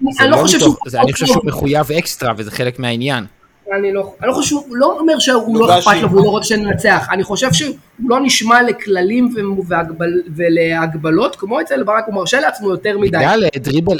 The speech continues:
Speaker 2: דריבל אחד או שניים
Speaker 3: אני,
Speaker 2: במשחק?
Speaker 1: זה לא, זה לא
Speaker 3: אני
Speaker 1: דריבל
Speaker 3: לא
Speaker 1: אחד או
Speaker 3: חושב,
Speaker 1: שניים.
Speaker 3: לוגשי, אני לא
Speaker 1: ואני
Speaker 3: חושב
Speaker 1: טוען,
Speaker 3: ש-
Speaker 1: אני טוען גם שה-, ה-, ה-, יש לו הרבה מאוד טעויות של חוסר תשומת לב, שלא היו שנה שעברה. אני לא רואה את זה בהכרח ביכולת.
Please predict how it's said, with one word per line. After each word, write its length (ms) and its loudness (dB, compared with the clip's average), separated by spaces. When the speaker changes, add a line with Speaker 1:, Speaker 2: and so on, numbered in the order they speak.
Speaker 2:
דריבל 340 -2
אחד 200 -4
או 60 -4
שניים 220 -2
Speaker 3:
אני, 120 -2
Speaker 2:
במשחק? 460 -4
Speaker 1:
זה 100 2
לא, 100 4
זה 160 2
לא 180 8
Speaker 3:
אני 120 4
Speaker 1:
דריבל 160 6
Speaker 3:
לא 60 8
Speaker 1:
אחד 80 0
או 40 -2
Speaker 3:
חושב, 160 0
Speaker 1:
שניים. 140 2
Speaker 3:
לוגשי, 200 0
אני 180 -10
לא 60 -4
Speaker 1:
ואני 180 6
Speaker 3:
חושב 120 2
Speaker 1:
טוען, 160 4
Speaker 3:
ש- 40 6
Speaker 1:
אני 160 6
טוען 280 8
גם 140 6
שה-, 340 4
ה-, 340 -4
ה-, 180 -6
יש 80 -8
לו 60 2
הרבה 220 0
מאוד 160 0
טעויות 220 0
של 80 -2
חוסר 240 -6
תשומת 320 0
לב, 220 2
שלא 420 -6
היו 180 0
שנה 260 -2
שעברה. 340 -4
אני 80 -2
לא 60 2
רואה 180 -2
את 60 -2
זה 80 -2
בהכרח 320 -2
ביכולת. 480 0